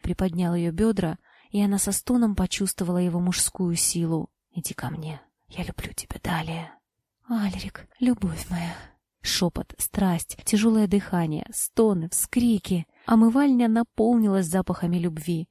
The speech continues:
Небо за окнами светлело, а они не могли оторваться друг от друга. Далия вскрикнула. Ее щеки, шея и грудь стали пунцовыми. Стройное тело напряглось и тут же обмякло.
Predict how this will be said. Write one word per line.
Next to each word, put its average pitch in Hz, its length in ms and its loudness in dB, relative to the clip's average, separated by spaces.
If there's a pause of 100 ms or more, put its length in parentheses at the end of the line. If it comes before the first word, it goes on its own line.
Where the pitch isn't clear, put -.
(220)
Небо 208 320 4
за 175 160 2
окнами 175 320 0
светлело, 170 680 -6 (280)
а 185 120 -4
они 180 180 0
не 185 120 2
могли 190 300 0
оторваться 190 600 0
друг 180 240 0
от 196 140 0
друга. 170 380 0 (500)
Далия 190 340 2
вскрикнула. 175 760 -2
Ее 185 160 4
щеки, 190 460 0
шея 185 480 2
и - 20 -2
грудь 233 300 2
стали 220 320 2
пунцовыми. 185 880 2 (200)
Стройное 180 560 2
тело 214 300 0
напряглось 190 640 0
и 139 60 -2
тут 185 220 -4
же 185 120 0
обмякло. 190 640 0